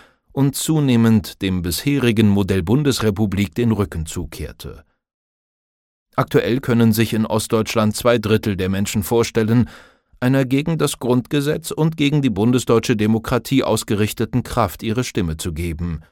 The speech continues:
Viele würden sagen, „Nein, nicht gegen das Grundgesetz, sondern gegen die konkrete Praxis.“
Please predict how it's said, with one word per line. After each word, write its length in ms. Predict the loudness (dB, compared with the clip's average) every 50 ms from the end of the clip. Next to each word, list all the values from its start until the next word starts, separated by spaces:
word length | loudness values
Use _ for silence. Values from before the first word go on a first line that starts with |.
| _ _ _ _ _ _ _ _ _ _ _ _ _ _ _
Viele 380 | _ 0 0 2 2 0 -2 -2
würden 280 | -2 -2 -2 -2 -2
sagen, 600 | 0 0 0 0 0 0 -2 -4 -4 -4 -6 -8 _ _ _ _ _
„Nein, 460 | _ -2 -2 0 -2 -6 -10 -14 -18 _ _ _ _ _
nicht 280 | -6 -4 -4 -4 -6 -4
gegen 240 | -4 -2 -2 -2 -4
das 200 | -4 -6 -6 -2
Grundgesetz, 760 | 2 2 4 2 2 -2 -8 -8 -6 -8 -8 -8 -10 -14 -14 -16 _ _ _ _ _ _ _ _
sondern 480 | -2 0 2 2 2 0 0 -2 -2 -2
gegen 300 | -2 -2 0 0 0 0
die 120 | 0 -2
konkrete 540 | -2 -2 -2 -2 0 -2 -2 -2 -2 -4 -8
Praxis.“ 680 | -4 -2 0 0 0 -2 -6 -12 -12 -12 -14 -16 -16